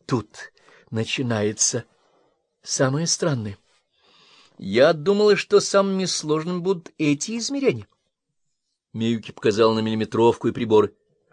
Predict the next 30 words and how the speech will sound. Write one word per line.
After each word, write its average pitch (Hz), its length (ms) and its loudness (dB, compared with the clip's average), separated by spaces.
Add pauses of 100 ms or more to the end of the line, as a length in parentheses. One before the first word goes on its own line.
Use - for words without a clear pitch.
(160)
А 101 140 -2
дальше 190 420 4
мне 117 160 0
останется 123 500 0
только - 260 0 (280)
взвесить 247 600 0
звезду, 214 580 -4 (280)
разделить 214 520 0
вес 247 240 4
на 143 120 2
объём 139 260 2
и 147 60 4
узнать 135 280 0
таким 110 220 -6
образом 110 260 -2 (180)
её 107 200 2
плотность. - 500 -2 (100)
Всё - 180 0
просто, 139 360 0
не 107 80 -8
так 135 220 -2
ли? - 80 -16 (640)
Карен 110 240 -6
кивнула. 98 400 -4 (240)
«Ну 113 300 2
и 127 60 4
сколько - 260 -6
же - 60 -4
она 113 100 2
весит?» 110 480 -4